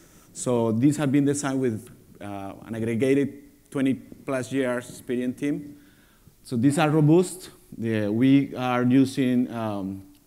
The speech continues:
operating conditions of minus forty, forty Celsius to one hundred and twenty-five Celsius, and also ten percent of,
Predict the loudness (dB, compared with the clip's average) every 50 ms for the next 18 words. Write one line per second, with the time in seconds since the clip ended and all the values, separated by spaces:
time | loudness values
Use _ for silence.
0 | -14 -12 -6 -2 0 0 0 -2 -2 -6 -6 -4 -2 0 2 2 0 0 -2 -4
1 | -4 -4 -6 -8 -6 -6 -4 -4 -4 -4 -6 -6 -4 -4 -4 -4 -6 -10 -14 -10
2 | -6 -4 -4 -4 -4 -6 -8 -8 -8 -8 -8 -10 -8 -8 -8 -6 -6 -6 -8 -10
3 | -10 -10 -10 -10 -8 -10 -10 -8 -8 -8 -8 -8 -10 -10 -10 -8 -8 -8 -8 -8
4 | -8 -10 -10 -10 -12 -20 -20 _ _ _ _ _ _ _ -12 -8 -6 -4 -2 -2
5 | -2 -4 -4 -4 -4 -4 -2 -2 -4 -4 -2 -4 -8 -6 -6 -6 -6 -6 -6 -8